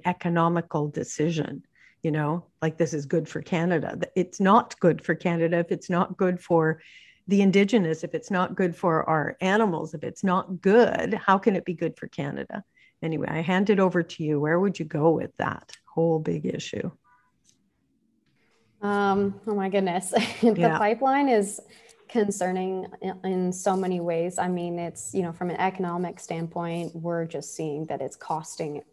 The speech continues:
Speaker 2: significantly more than it will in terms of its returns. You know, there's been a recent estimate that came out of one of Canada's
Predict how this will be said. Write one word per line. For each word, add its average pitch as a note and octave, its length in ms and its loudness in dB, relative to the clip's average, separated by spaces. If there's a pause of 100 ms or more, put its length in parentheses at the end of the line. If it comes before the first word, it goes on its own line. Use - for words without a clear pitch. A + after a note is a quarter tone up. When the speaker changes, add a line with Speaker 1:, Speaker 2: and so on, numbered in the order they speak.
Speaker 2:
significantly E3+ 880 -6
more E3+ 400 -2
than F3+ 200 -4
it D#3+ 140 -6
will E3 440 -4 (320)
in F#3 120 0
terms E3+ 320 -6
of E3 100 -6
its E3 220 -6
returns. E3+ 640 -6
You F#3+ 80 -2
know, E3+ 220 -6
there's F3 200 -4
been E3 380 -6
a E3 80 -8
recent E3+ 580 -8
estimate F3 500 -8
that F3 140 -8
came E3+ 200 -10
out E3 100 -8
of E3+ 200 -8
one E3+ 140 -8
of E3 120 -12
Canada's E3 580 -8